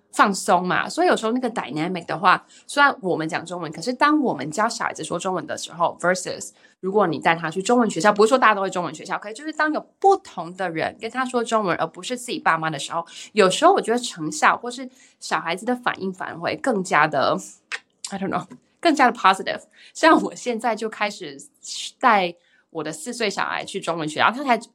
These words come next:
他快四岁啊，所以算四岁。也不会说真的说，哦，他去外面就会，会说中文，然后很流利，会，会写，会什么，没有，我，我的，我的目标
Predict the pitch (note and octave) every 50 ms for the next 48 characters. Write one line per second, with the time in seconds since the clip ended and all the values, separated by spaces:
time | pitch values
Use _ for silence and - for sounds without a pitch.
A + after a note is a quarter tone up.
0 | _ - - B3+ B3+ - - - B3 A3 A#3+ - F#3+ - - D3+ F2+ - - F3
1 | F3 G3 F#3 F3+ - - F3 - - F#3 - - _ - - _ _ _ _ _
2 | _ _ _ _ _ - A3 G3+ G3+ G#3 C4+ F4 F#4 D#4+ F4+ E4 D#4+ E4 D4+ C#4
3 | C4+ B3+ A3+ A#3 A#3 - F#3+ G3 - A#3+ B3 B3+ B3 B3+ C4 B3 A#3+ C4 B3+ A3+
4 | G#3+ C4+ C#4 C4 B3 B3 B3 D4+ C#4+ - - C#4+ C#4 C#4 C#4+ C#4 C#4 C#4 C4 A#3+
5 | A3 G#3+ G#3+ G#3+ G#3 F#3+ G3 G#3+ B3 B3 A3 G#3+ F#3+ F3+ F3+ F#3 F3+ F#3+ G#3+ C4
6 | C4+ B3+ A#3 A3+ A3 C#4 C#4 B3+ A#3+ - - - C#4+ C4+ B3 - - - F#3 D#3+
7 | - F#3+ A#3 A3 A3 G#3+ E3+ B2+ A#2+ E3 F3+ A3+ A#3+ G#3+ F3+ D#3+ - - - F3
8 | F#3 E3 D3 - F3+ F3 E3 E3 _ _ - - - - - - - _ _ _
9 | _ _ _ _ _ - G3 G3+ G3 G3+ G#3 A#3 B3+ D#4+ D#4+ - - - A#3 A3
10 | G#3+ A3 A3+ A#3 B3 B3